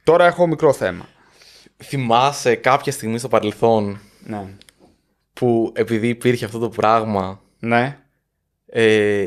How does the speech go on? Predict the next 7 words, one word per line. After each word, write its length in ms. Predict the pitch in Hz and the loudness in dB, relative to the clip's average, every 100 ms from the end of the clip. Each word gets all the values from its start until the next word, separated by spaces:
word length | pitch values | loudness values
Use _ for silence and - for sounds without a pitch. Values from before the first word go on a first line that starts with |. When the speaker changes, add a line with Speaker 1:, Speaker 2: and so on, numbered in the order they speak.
| - | -6
Speaker 2:
είχαμε 420 | 117 117 127 120 113 | -6 0 0 -2 -4
πει 360 | 120 117 110 - | -2 -2 -4 -4
ότι 920 | 110 101 110 107 104 101 98 98 95 | -6 -6 -6 -6 -6 -8 -10 -12 -8
όταν 300 | 113 110 117 | -4 -2 0
γράφεις 500 | 101 104 110 - - | 0 0 0 0 -6
κάτι, 600 | - 110 117 104 95 95 - | 0 0 0 -4 -6 -10 -10
Speaker 1:
Ναι. 440 | 120 117 131 - | -4 -4 -4 -10